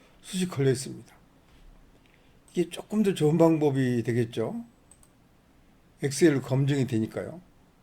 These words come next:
그런데요. 한 번 더,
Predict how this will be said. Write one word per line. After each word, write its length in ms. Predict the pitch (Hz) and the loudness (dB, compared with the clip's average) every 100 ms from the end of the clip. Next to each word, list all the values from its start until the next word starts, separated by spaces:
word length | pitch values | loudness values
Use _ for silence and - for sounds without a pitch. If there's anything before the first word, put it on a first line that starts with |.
| _ _ _ _ _ _ - - - - - - | _ _ _ _ _ _ -18 -14 -14 -16 -18 -10
그런데요. 680 | - 147 175 135 110 104 - - - - - - - - - - - - | 0 4 6 4 0 -4 -12 -20 -20 -20 -20 -20 -20 -20 -20 -20 -20 -14
한 180 | - 214 | -2 2
번 180 | 208 185 | 4 2
더, 200 | 139 | -4